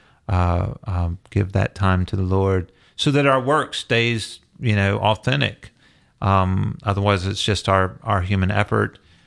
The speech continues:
and, uh, we wanna stay, uh, inspired by the Holy Spirit, that it's the work of the Holy Spirit. And, and as we do that work, as Matt, Father Matt, I keep telling you,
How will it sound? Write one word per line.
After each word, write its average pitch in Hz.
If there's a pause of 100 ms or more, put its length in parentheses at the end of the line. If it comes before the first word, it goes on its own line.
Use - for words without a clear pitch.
(260)
and, 92
uh, 95
we 98
wanna 92
stay, 92 (220)
uh, 98
inspired 95
by 95
the 87
Holy 95
Spirit, 120
that 92
it's -
the -
work 92
of 95
the 90
Holy 92
Spirit. 98 (600)
And, 113
and 120
as 123
we 120
do 139
that 127
work, 120
as 98
Matt, 107 (160)
Father 127
Matt, 98
I 110
keep -
telling 98
you, -